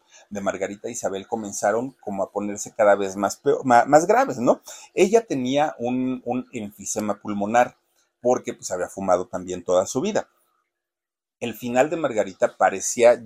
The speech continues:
ya, ¿no? Eh, que, que era una cosa inminente. Fíjense que un, un, una tarde, de hecho era un domingo, doña Margarita estaba muy mal, muy, muy, muy, muy mal, ¿no? Ya tosía mucho, eh, de hecho ya estaba,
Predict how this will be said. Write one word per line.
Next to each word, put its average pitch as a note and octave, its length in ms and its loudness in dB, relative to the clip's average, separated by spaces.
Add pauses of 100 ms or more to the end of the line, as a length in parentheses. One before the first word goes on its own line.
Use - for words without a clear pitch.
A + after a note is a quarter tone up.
ya, G2 240 0
¿no? G#2 320 -2
Eh, F#2+ 260 -8
que, - 160 -12
que - 120 -12
era G2 100 2
una G2+ 220 -2
cosa G2+ 320 0 (320)
inminente. E3 560 0 (180)
Fíjense B3+ 400 -6
que C#3+ 120 -4
un, C#3+ 160 -4
un, D3+ 340 -6
una E3 200 -4
tarde, F#2+ 420 0
de G#2 80 -6
hecho A2 280 -6
era G#2+ 140 0
un A#2 80 -8
domingo, G2+ 480 -8 (340)
doña A#2+ 200 -4
Margarita A2+ 580 -2
estaba F#3+ 320 -2
muy F#3 240 -4
mal, E3+ 320 -2
muy, D3+ 480 -4
muy, A#2+ 240 -6
muy, G#2+ 220 -8
muy G2+ 220 -8
mal, E2+ 280 -8
¿no? A#2+ 180 -4
Ya G2 220 0
tosía A2 360 -6
mucho, A#2 500 -4 (280)
eh, G2+ 80 -6
de A2 140 -2
hecho A#2 220 -6
ya A#2+ 120 -2
estaba, A2 400 2